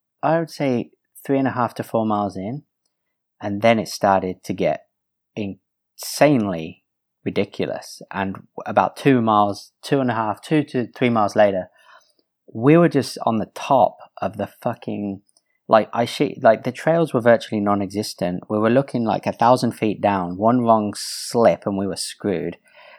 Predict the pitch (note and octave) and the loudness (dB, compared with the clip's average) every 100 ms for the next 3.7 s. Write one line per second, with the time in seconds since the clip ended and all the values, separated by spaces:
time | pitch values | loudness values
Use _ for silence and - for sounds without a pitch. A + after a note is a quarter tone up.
0 | _ A#2 A#2 B2+ - A#2+ - A2 - - | _ 0 4 4 4 -4 0 -2 -2 -6
1 | A#2+ C3 B2+ B2 _ _ _ _ _ - | 0 2 2 -2 _ _ _ _ _ -4
2 | A2 G2 F#2+ G#2+ A2+ F#2+ - _ _ _ | -2 0 -2 0 0 0 -6 _ _ _
3 | _ - D#3 G2+ G2+ - - | _ -2 0 0 -4 -10 -18